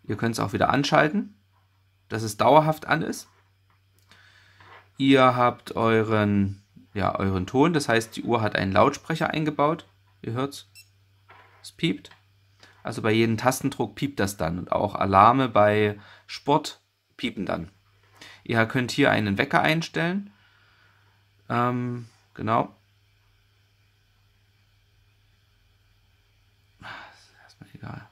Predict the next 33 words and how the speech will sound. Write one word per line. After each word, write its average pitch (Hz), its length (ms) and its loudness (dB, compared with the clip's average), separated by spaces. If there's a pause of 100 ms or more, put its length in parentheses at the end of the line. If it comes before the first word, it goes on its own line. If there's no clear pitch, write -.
So, - 300 -20
ein 101 240 -6
Kalender. 143 580 -2 (680)
Ihr - 140 -10
könnt 120 300 -4
euer 104 340 0
Datum 107 420 0
einstellen. 165 720 -6 (1000)
Ihr 131 260 2
könnt 123 680 -6 (280)
die - 100 -4
Uhrzeit 160 500 -2
verstellen. 170 600 -4 (1700)
Ihr 127 160 0
könnt 131 260 -2
den 117 140 0
Kontrast 117 600 0
hochstellen. 175 520 -4
Ich 147 140 -10
hab's - 200 -14
gerade 117 300 -4
relativ 123 480 -2
hoch. 151 180 -2
Ich 139 100 -8
glaub, - 180 -6
bis - 160 -12
zwanzig 147 480 -2
müsste 156 260 -8
es - 140 -18
gehen. 170 340 -6
Ne, 117 100 -10
bis 113 200 -14
neunzehn. 160 600 -4